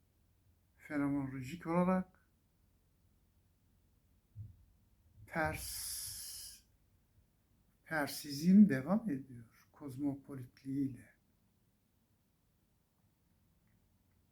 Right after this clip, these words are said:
Ulus devletin yürütme ya da belli çağdaş standartlar, normasyonları,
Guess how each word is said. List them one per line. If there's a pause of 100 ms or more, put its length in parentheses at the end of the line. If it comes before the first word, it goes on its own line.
(460)
Ulus
devletin
yürütme (320)
ya
da (220)
belli (2000)
çağdaş
standartlar, (180)
normasyonları,